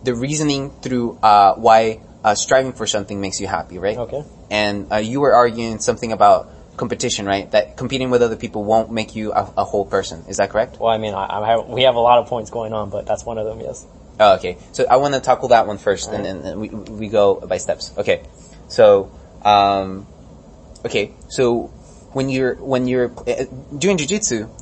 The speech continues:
Speaker 1: it feels fucking lonely to do jujitsu by yourself.
Speaker 2: Yeah, there's no point to it.
Speaker 1: Right. But when you do it with jujitsu with other people, then, um, what's it called? Then it's fun.
Speaker 2: Yeah.
Speaker 1: Right? So then we do, you do it
Speaker 2: But
Speaker 1: in
Speaker 2: there's an, an intention issue,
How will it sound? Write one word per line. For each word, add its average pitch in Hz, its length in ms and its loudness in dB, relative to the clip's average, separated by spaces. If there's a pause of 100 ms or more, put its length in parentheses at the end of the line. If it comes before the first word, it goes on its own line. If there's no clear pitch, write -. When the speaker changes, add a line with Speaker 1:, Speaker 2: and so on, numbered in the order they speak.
(340)
Speaker 1:
it 135 80 -4
feels 156 260 -6
fucking 139 280 2
lonely 123 280 0
to - 140 -6
do 110 120 -4
jujitsu 107 380 -8
by 98 80 4
yourself. 92 460 -2
Speaker 2:
Yeah, 117 180 -4
there's 98 160 -10
no 107 100 -8
point 139 220 -6
to - 80 -14
it. - 100 -20 (180)
Speaker 1:
Right. 120 340 2 (260)
But 110 180 -2
when 117 120 0
you 117 80 -4
do 127 120 0
it 127 40 2
with 123 140 0
jujitsu 120 300 -6
with 113 120 -2
other 107 160 0
people, 117 540 0 (280)
then, 110 500 4
um, 101 580 4
what's 107 180 -6
it - 60 -14
called? 104 440 2
Then 117 120 0
it's 113 140 -6
fun. 123 240 2 (200)
Speaker 2:
Yeah. 165 160 -8 (160)
Speaker 1:
Right? 170 220 0 (180)
So - 140 -4
then 113 160 0
we 113 100 -4
do, 113 140 -6
you 117 340 -6
do 113 160 -2
it 110 40 4
Speaker 2:
But 113 60 2
Speaker 1:
in 120 40 0
Speaker 2:
there's 139 220 -2 (300)
an, 127 240 -8
an 120 100 -8
intention 120 440 -6
issue, 107 280 -10